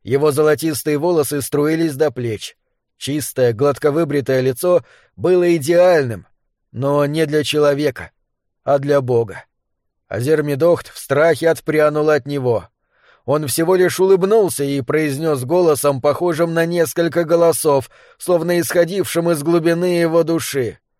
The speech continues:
"Держи его за плечи, а я за ноги, и вези в Багуан. Я дам тебе мужскую одежду, чтобы никто не тронул тебя в пути.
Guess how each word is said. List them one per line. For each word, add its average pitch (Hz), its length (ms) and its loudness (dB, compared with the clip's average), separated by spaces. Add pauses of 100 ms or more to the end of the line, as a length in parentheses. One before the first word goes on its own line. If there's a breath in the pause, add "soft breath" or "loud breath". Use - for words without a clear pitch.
(540)
"Держи 131 540 -2
его 160 340 2
за 151 180 0
плечи, 151 680 -4 (360)
а 92 140 -8
я 139 240 2
за 143 280 2
ноги, 113 380 -8 (640)
и 113 120 -4
вези 165 480 0
в 156 120 0
Багуан. 156 760 2 (600)
Я 190 200 2
дам 170 320 4
тебе 147 260 -2
мужскую 147 600 0
одежду, 135 500 0
чтобы 123 360 -4
никто 131 400 -4
не 147 160 -4
тронул 143 540 0
тебя 123 360 -2
в - 80 -14
пути. 104 560 -10